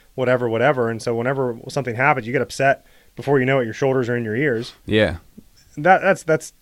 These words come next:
Speaker 1: that's actually textbook, you know, and
Speaker 2: Yeah.
Speaker 1: that's a common problem. And like you said,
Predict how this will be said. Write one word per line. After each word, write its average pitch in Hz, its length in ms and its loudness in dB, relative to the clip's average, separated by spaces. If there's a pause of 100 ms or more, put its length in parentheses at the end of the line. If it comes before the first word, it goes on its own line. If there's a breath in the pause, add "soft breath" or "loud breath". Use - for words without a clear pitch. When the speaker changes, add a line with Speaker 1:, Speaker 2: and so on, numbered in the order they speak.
Speaker 1:
that's 170 280 2
actually 131 280 0
textbook, - 460 -4 (140)
you 123 100 -6
know, 120 80 0
and 127 60 2
Speaker 2:
Yeah. - 20 0
Speaker 1:
that's 143 120 -2
a - 40 -14
common 127 300 -2
problem. 127 420 0
And 107 260 -10
like 123 160 -4
you 110 80 -8
said, 147 420 2